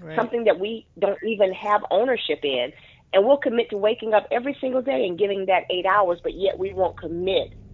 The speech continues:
Speaker 2: three to five years to ourselves. I've never understood that. And that's what I want for people. I want us to know that we're worth it. You're worth it. You're worth just as, the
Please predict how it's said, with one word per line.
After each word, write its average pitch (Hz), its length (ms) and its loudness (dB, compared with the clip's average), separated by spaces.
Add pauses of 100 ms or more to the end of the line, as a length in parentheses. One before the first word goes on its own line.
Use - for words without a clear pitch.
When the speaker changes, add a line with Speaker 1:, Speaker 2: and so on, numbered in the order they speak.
Speaker 2:
three 196 200 -4
to 185 120 -2
five 165 240 6
years 156 320 -2
to 165 60 -4
ourselves. 147 540 0
I've 147 120 -4
never 175 480 0
understood 156 640 -4
that. 139 180 0 (280)
And 156 160 -2
that's 190 220 6
what 175 140 2
I 156 100 4
want 151 400 -2
for 143 100 -2
people. 139 460 -10
I 175 140 8
want 190 280 0
us 170 120 0 (160)
to 214 140 -6
know 147 400 -2 (440)
that 165 240 6 (280)
we're 180 180 2
worth 165 420 2
it. - 180 -6
You're 180 180 0
worth 175 400 2
it. - 80 -4
You're 202 280 4
worth 220 360 4 (600)
just 240 280 6
as, 254 160 -2
the 180 120 2